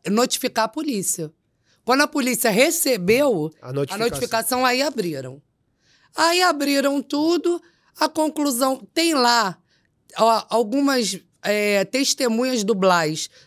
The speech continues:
Speaker 1: s-, of-, um oficial fem que trabalhava na Seconsog, que nem na hora estava, botaram ela lá, não entendi.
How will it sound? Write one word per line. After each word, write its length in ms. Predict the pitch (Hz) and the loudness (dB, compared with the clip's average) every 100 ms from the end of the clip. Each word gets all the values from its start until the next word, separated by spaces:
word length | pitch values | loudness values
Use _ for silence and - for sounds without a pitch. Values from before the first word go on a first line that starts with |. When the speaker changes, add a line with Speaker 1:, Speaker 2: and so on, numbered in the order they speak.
| - | -12
Speaker 1:
s-, 400 | - - - - | -6 -4 -6 -2
of-, 260 | 240 226 - 220 | 0 2 0 -2
um 160 | 254 | -2
oficial 420 | 254 - - 233 | -2 -2 2 2
fem 260 | 214 226 226 | 2 0 -2
que 80 | - | -2
trabalhava 540 | - 190 196 196 190 | -4 0 0 0 0
na 140 | 196 190 | -2 -2
Seconsog, 680 | 208 - 196 185 190 180 180 | -4 -4 -6 -4 -2 -2 -4
que 180 | - 277 | 0 2
nem 260 | 294 370 | 4 4
na 240 | 349 285 226 | 6 6 6
hora 220 | 220 220 | 4 4
estava, 640 | - - 190 185 208 294 - _ _ _ _ _ | 2 2 2 0 -2 -8 -14 _ _ _ _ _
botaram 460 | 170 190 - 190 190 | -4 -2 -2 -2 0
ela 200 | 180 170 | 2 2
lá, 260 | 170 202 | 2 2
não 140 | 240 220 | 2 0
entendi. 640 | 208 202 170 160 180 | 0 -2 -2 -2 -4